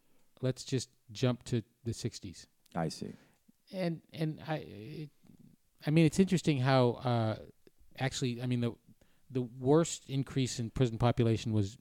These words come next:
Speaker 1: really during, um, the Clinton administration.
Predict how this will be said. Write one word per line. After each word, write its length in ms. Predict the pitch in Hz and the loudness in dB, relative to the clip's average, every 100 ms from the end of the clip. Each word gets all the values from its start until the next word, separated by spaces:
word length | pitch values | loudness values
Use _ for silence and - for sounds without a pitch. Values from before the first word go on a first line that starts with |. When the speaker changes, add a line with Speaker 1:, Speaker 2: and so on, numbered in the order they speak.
| - | 2
Speaker 1:
really 280 | 120 117 104 _ - | 4 4 2 _ 4
during, 380 | 120 117 107 101 | 4 4 0 -4
um, 240 | 113 104 - _ _ - _ _ | -4 -4 -8 _ _ -20 _ _
the 80 | 113 | -6
Clinton 460 | - 165 139 107 92 | -2 -2 -2 -8 -6
administration. 680 | 120 104 101 - 101 - - | -6 -6 -8 -10 -14 -16 -20